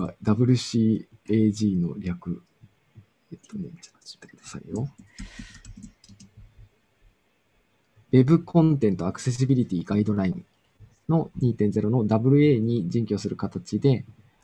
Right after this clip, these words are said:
あの、コントラスト比とかを見直しましたよっていうことになってます。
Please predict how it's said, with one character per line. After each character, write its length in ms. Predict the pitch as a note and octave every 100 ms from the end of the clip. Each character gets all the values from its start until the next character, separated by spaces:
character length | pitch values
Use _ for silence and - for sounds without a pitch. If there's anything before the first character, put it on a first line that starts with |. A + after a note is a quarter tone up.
| _
あ 160 | - G#2+
の、 160 | G2+
コ 140 | F#2+ C3+
ン 60 |
ト 80 | C#3
ラ 120 | D3+
ス 60 | C#3+
ト 100 | E3+
比 160 | F3 -
と 100 | F#2
か 140 | E2
を 60 | D#2+
見 140 | G#2+
直 160 | A2+ A#2
し 120 | A#2
ま 140 | A2+
し 80 | A2
た 80 | F#2
よ 100 | F#2+
っ 40 |
て 180 | - F#2+
い 100 | F2+
う 80 | F2
こ 140 | G#2
と 100 | F#2
に 160 | F#2 F2
な 100 | D2+
っ 40 |
て 180 | - F#2
ま 140 | D#2+
す。 180 | - -